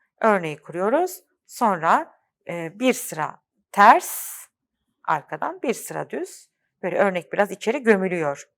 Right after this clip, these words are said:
Bu şekilde hep gösterdiğim örneği tekrar ederek devam ediyorsunuz arkadaşlar. Yirmi altı santim.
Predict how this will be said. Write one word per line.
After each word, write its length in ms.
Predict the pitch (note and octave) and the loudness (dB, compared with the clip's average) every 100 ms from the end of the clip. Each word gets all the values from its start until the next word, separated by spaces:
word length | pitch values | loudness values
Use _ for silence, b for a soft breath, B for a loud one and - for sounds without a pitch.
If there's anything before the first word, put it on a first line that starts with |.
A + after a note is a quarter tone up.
| _ _ _ _ _ _ _ _ _ _ _ _ _ _ _ _ _ _ _ - | _ _ _ _ _ _ _ _ _ _ _ _ _ _ _ _ _ _ _ -8
Bu 60 | |
şekilde 640 | - F3+ - D3+ F3+ B3+ - | -6 -8 -8 -4 -4 -4 -4
hep 260 | G4+ G4+ - _ _ _ _ _ _ _ _ _ _ - | -4 -4 -20 _ _ _ _ _ _ _ _ _ _ 2
gösterdiğim 560 | C4 - G3+ E3 F3 | 2 4 2 2 0
örneği 300 | A3 F#3+ E3+ | -6 -6 -6
tekrar 400 | - A3+ A3 F3+ | -4 -4 2 2
ederek 320 | F3 F3+ F#3 F#3 | 4 0 0 0
devam 260 | D#3+ D3+ | 0 -2
ediyorsunuz 360 | C#3 C#3 D3 C#3 | -6 -14 -12 -12
arkadaşlar. 800 | D3 - - - D#3 _ - - | -12 -10 -12 -10 -12 _ -20 -14
Yirmi 560 | G3+ C#4 A#3+ A#3+ C4 B3+ - | 0 2 2 2 0 0 6
altı 340 | F#3+ E3+ F3 | 6 6 -4
santim. 460 | - D#3 D3 D3+ | -10 -10 -10 -18